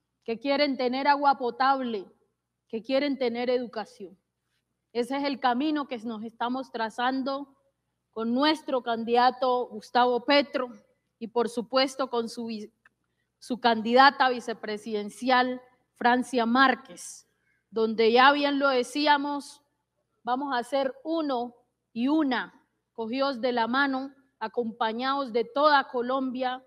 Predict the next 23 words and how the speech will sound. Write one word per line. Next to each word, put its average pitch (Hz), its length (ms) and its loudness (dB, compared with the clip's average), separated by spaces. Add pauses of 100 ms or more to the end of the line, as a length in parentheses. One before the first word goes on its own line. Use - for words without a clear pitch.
(320)
para 220 160 -2
generar 220 460 -2
el 247 160 -2
cambio 233 340 -2
que 220 140 -6
necesitamos. - 960 -14 (460)
Vamos 285 420 6
que 269 160 -4
sí 262 160 -2
podemos, 269 520 0
Colombia. 202 640 -6 (300)
Podemos 262 420 0
transformar 240 600 -4
este 247 260 -2
país. 254 640 -4 (420)
Y 226 80 -10
bueno, 247 320 0
aquí 208 240 -6
estamos 247 580 -4
tejiéndonos 240 760 -2
en 220 160 -8
la 208 80 -4
diferencia, 214 920 -4